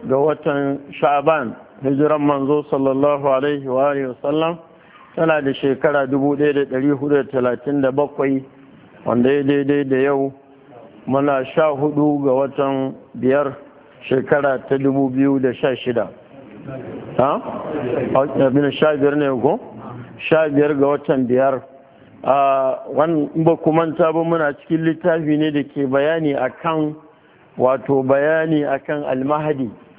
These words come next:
Waye Al-Mahdi na haƙiƙa, sannan waɗanne ne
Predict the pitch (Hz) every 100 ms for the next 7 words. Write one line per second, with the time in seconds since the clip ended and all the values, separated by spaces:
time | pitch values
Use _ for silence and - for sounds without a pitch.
0 | - - 107 123 160 156 143 143 160 156
1 | 147 156 147 143 - 165 160 156 147 151
2 | - - - - 170 156 151 151 151 139
3 | 139 156 156 147